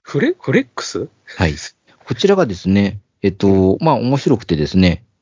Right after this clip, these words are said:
Speaker 2: えっと、まあ、簡単に言うと二色あるんですよ。一つのカードに。
Speaker 1: 二色？ああ、
Speaker 2: はい。
Speaker 1: こうなんか斜めにこうカットしてみたいな感じの。
Speaker 2: はい。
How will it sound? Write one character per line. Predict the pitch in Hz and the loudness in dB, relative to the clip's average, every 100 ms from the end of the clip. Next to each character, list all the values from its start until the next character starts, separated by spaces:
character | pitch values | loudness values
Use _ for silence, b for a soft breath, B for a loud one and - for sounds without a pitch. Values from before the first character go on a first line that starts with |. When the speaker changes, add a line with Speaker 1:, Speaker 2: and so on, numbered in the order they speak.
| _ _ _ _ _ _ | _ _ _ _ _ _
Speaker 2:
え | 98 92 | -2 -2
っ | |
と、 | - 90 90 90 - - - | 0 2 2 2 -2 -6 -2
ま | 185 | -2
あ、 | |
簡 | - 175 | -2 -2
単 | 190 | 2
に | 180 | 2
言 | |
う | |
と | 175 | 4
二 | 175 | 4
色 | 190 - 107 | 2 0 0
あ | 87 | -2
る | |
ん | 78 | -4
で | 71 | -8
す | 82 | -10
よ。 | 62 _ _ - | -10 _ _ -10
一 | - 90 | -4 -2
つ | |
の | 80 | -2
カ | 78 | -2
ー | 73 | -4
ド | 69 | -4
に。 | 67 - _ _ _ _ _ _ _ _ _ _ _ _ - | -8 -12 _ _ _ _ _ _ _ _ _ _ _ _ -2
Speaker 1:
二 | 143 | 0
色？ | 214 - - 87 - | 2 0 -2 -14 0
あ | 202 | 2
あ、 | 226 214 | 4 4
Speaker 2:
は | 196 | 2
い。 | |
Speaker 1:
こ | 180 | -2
う | 170 | -2
な | |
ん | 175 | -2
か | 139 | -2
斜 | 160 190 | 0 0
め | 180 | -2
に | 120 | -4
こ | - | -4
う | 104 | -4
カ | 127 | -4
ッ | - | -8
ト | 117 | -12
し | - | -10
て | 92 | -10
み | 90 | -10
た | 90 | -8
い | |
な | |
感 | 90 92 | -2 -2
じ | 87 | -2
の。 | |
Speaker 2:
は | |
い。 | 95 | -8